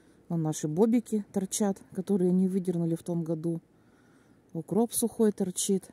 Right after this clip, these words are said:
Я думала, за зиму сломает его. Нет. Тут зять приезжал, откапывал. Все, он почистил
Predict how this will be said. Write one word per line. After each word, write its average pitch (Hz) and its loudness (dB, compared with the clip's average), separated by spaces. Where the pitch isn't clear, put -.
Я 180 0
думала, 180 4
за 196 4
зиму 175 2
сломает 185 0
его. 156 -2
Нет. 175 0
Тут 160 -10
зять 202 2
приезжал, 180 0
откапывал. 170 -4
Все, 175 -6
он 160 -2
почистил 165 -6